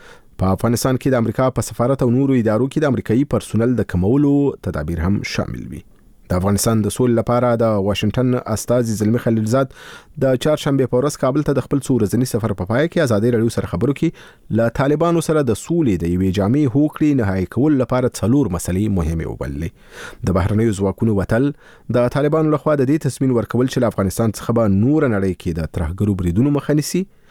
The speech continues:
یو سیاسي جوړجاړي ته د رسیدو لپاره د بین الافغاني خبرو پایل او دایمي اوربند هغه څه دي چې زلمي خلیلزاد د سولې په یوه هوکړه کې اساسي مسلې بولي. نوموړي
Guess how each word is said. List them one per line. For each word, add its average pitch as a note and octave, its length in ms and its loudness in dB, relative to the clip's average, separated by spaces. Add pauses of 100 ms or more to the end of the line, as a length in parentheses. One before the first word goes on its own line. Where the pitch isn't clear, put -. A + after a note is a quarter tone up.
(360)
یو C3 80 4 (100)
سیاسي D3+ 320 0
جوړجاړي D3+ 420 2
ته C3 140 0
د A2+ 80 0
رسیدو A2+ 320 0
لپاره A2 320 0 (100)
د G2 240 2
بین F2 220 0
الافغاني E2 420 -2
خبرو F#2+ 320 0 (100)
پایل A#2 240 2 (200)
او - 20 4 (180)
دایمي D#3 300 2
اوربند D#2+ 400 -4
هغه F#2+ 240 -2
څه C#3 100 0
دي D3+ 120 -2
چې - 680 -4
زلمي G#2 340 2 (140)
خلیلزاد A2+ 480 0
د C3+ 220 0
سولې D#3+ 320 0
په F#2+ 100 0
یوه E2+ 220 0
هوکړه B2+ 360 0
کې E3 220 0
اساسي - 400 -2
مسلې C3+ 540 -2
بولي. - 200 -14 (600)
نوموړي C3 300 4